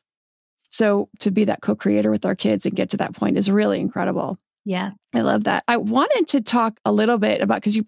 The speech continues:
Speaker 1: touched on this earlier, and I had this as one of my questions about this alignment with our life.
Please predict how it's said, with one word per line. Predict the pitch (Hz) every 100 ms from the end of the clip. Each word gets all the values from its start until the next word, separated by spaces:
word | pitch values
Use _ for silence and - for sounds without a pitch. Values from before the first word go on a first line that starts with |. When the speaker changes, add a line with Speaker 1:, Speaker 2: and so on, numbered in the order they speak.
| -
Speaker 1:
touched | 277 - 269
on |
this | 220 196
earlier, | 208 208 208
and | 202
I |
had | 196 196
this | 208 190
as | 196
one | 208
of |
my | 202
questions | 208 214 - 214 202 190
about | - 190 190 190 - _
this | 269 240 233
alignment | 226 220 233 240 220
with | 220 220
our | 214 202
life. | 208 202 -